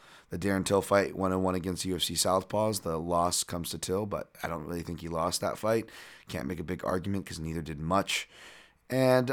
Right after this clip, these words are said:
um, the, it, we, people forget,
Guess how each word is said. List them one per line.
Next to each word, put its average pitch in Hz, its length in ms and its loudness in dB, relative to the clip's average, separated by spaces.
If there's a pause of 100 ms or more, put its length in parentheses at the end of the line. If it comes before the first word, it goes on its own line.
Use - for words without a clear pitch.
um, 120 640 8 (100)
the, 120 400 0
it, 113 160 0
we, 131 100 2
people 123 280 -6
forget, 123 500 -2